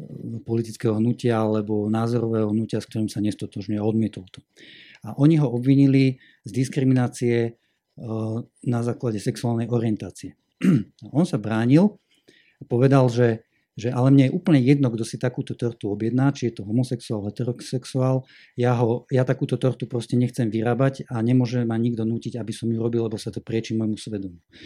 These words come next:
Naopak, keď príde homosexuál, objedná si zákusok, ktorý, ktorý mám v ponuke, ja ho určite obslúžim, lebo nemám problém s jeho sexuálnou orientáciou.“ A tam vlastne bolo vidieť, od, e, kam sa prehúpla tá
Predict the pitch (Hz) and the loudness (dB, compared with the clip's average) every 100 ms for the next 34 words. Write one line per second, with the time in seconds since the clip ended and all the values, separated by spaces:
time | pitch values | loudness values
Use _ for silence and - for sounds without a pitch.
0 | - - 113 131 147 160 - - - _ | -20 -8 -2 0 0 0 -2 -14 -20 _
1 | 110 - 131 120 113 127 127 117 123 113 | -8 -2 0 2 0 0 -2 -4 -2 0
2 | 110 123 120 117 101 110 - 123 139 135 | 0 0 -2 -4 -6 -6 -6 -2 -2 -2
3 | - 117 113 113 104 - _ _ 117 117 | -4 -6 -2 -2 -4 -10 _ _ -4 -2
4 | 110 98 117 123 120 127 123 _ 110 113 | -2 -4 -2 -2 0 0 -2 _ -4 -2
5 | 113 113 117 117 113 113 104 107 107 110 | -2 -6 -2 -2 -2 -6 -4 -4 -2 0
6 | 123 113 104 113 110 107 107 98 104 - | 0 0 -4 -6 -4 -4 -6 -8 -12 -8
7 | 110 107 110 107 101 95 95 - 98 - | -4 -4 -4 -6 -6 -8 -16 -18 -18 -20
8 | _ _ _ - - - 120 156 165 160 | _ _ _ -20 -18 -10 0 2 2 2
9 | 165 139 131 135 135 127 135 147 147 - | 4 2 4 2 4 4 4 4 2 -6
10 | - _ 139 143 - 135 127 151 147 - | -20 _ -4 -4 -2 -2 2 0 2 0
11 | 131 139 143 139 127 123 117 107 | 0 0 0 0 0 0 -2 -4